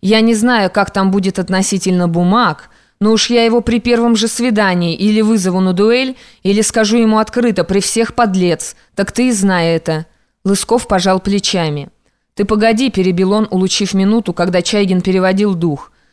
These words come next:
«Ты мне скажи одно. Способен ты теперь внимательно слушать и ясно рассуждать, или нет ещё? Если способен, я буду говорить,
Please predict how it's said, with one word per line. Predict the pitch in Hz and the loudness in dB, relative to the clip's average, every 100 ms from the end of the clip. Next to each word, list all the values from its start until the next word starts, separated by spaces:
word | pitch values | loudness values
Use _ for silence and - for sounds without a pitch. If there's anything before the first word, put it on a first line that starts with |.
| _ | _
«Ты | - | 0
мне | 214 214 | 2 2
скажи | 214 220 208 226 | 0 0 2 0
одно. | 208 196 170 139 - _ _ _ | 2 0 -2 -4 -12 _ _ _
Способен | - - 220 302 277 254 | -8 -2 0 0 0 2
ты | 233 | 0
теперь | 214 208 226 | -2 0 0
внимательно | 202 226 226 208 185 180 | 2 2 2 0 -2 -2
слушать | 175 220 220 226 - | -2 -2 -2 -2 -2
и | 208 | 0
ясно | 208 208 220 208 | 2 2 0 -2
рассуждать, | 202 - 220 185 175 143 - | -2 -2 -2 0 -2 -2 -2
или | 202 240 | 0 2
нет | 240 175 | 0 -2
ещё? | 156 151 - 160 139 - _ _ _ - | -4 -4 -4 -4 -6 -8 _ _ _ -4
Если | 196 196 196 | -2 0 -2
способен, | - 202 196 262 233 165 143 _ _ | -2 -2 -2 -2 -2 -2 -6 _ _
я | 175 202 | 0 2
буду | 247 269 | 2 0
говорить, | 247 160 - 165 143 - | 0 2 0 0 -4 -10